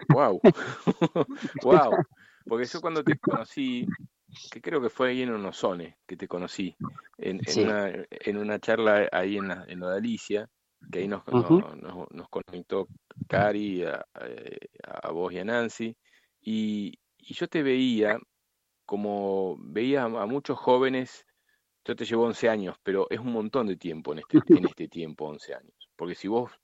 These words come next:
Speaker 1: hablás de un pibe de treinta y cuatro, de treinta y tres años,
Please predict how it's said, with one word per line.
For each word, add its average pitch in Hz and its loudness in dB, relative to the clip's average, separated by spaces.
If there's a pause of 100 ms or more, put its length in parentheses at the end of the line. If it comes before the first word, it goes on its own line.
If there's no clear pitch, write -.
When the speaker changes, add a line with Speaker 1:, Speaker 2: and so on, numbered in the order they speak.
(400)
Speaker 1:
hablás 113 2
de 110 -2
un 101 -4
pibe 117 -2
de 104 2
treinta 92 -6
y 85 -4
cuatro, 104 2
de 85 -6
treinta 90 -6
y 92 -4
tres 120 -6
años, 92 -6